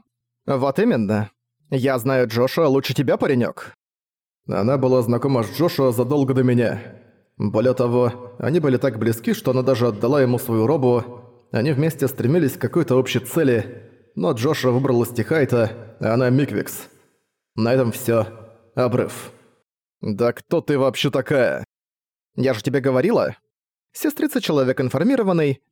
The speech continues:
но не настолько добрый, чтобы вот так просто всё рассказывать. Сожалею, но ты не услышишь от меня что-то вроде «Я дочь Джошуа». «Не вздумай. Уходи». Боль во всём теле Лефиса не только не утихала, а даже усиливалась.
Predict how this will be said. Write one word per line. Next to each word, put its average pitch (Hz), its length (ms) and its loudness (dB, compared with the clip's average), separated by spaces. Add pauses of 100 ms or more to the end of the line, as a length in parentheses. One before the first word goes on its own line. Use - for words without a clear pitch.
но 302 80 0
не 262 100 2
настолько 117 360 0
добрый, 247 280 2
чтобы 131 300 -2
вот 123 120 2
так - 140 -4
просто 170 320 -2
всё - 140 -2
рассказывать. - 720 -6 (320)
Сожалею, 127 580 2 (420)
но 302 100 -2
ты 302 80 -2
не 277 100 2
услышишь 233 400 0
от - 80 -8
меня 131 160 2
что-то 131 240 -2
вроде 139 400 2 (300)
«Я 135 320 0
дочь 127 320 -2
Джошуа». 110 580 -2 (640)
«Не 117 360 0
вздумай. 127 640 0 (480)
Уходи». 131 800 -2 (640)
Боль 117 360 2
во 123 160 2
всём 156 320 0
теле 147 240 2
Лефиса 131 400 0
не 110 100 2
только 202 280 -2
не 131 100 2
утихала, 120 520 0
а - 20 0
даже 127 260 0
усиливалась. 123 840 -2